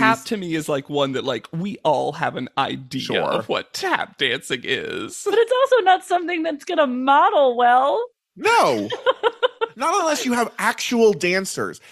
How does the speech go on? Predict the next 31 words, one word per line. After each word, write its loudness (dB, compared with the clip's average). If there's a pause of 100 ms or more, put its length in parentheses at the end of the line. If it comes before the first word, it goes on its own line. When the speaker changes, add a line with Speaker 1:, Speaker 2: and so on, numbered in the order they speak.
(160)
Speaker 2:
actual -2
people -6
that -4
know 2
what 0
to -10
d-, -20 (340)
anyways, -4 (320)
we 0
also 2
don't 0
get 0
introduced -4
to -10
the -2
photographer -4
until -4 (480)
after 0
we've 0
seen -4
a 4
Speaker 3:
He 2
Speaker 2:
photo 6
Speaker 3:
does 2
Speaker 2:
shoot. 0
Speaker 3:
not 0
get -2
Tyroned 0
until -4
the -4
second -4